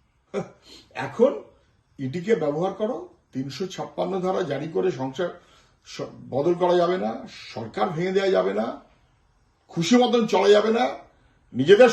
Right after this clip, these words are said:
সংসার ধরে রাখা যাবে না। তিনশো ছাপ্পান্ন ধারা জারি করা যাচ্ছে না,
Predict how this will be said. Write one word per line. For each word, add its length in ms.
সংসার 380
ধরে 140
রাখা 200
যাবে 220
না। 120
তিনশো 400
ছাপ্পান্ন 460
ধারা 240
জারি 200
করা 220
যাচ্ছে 300
না, 120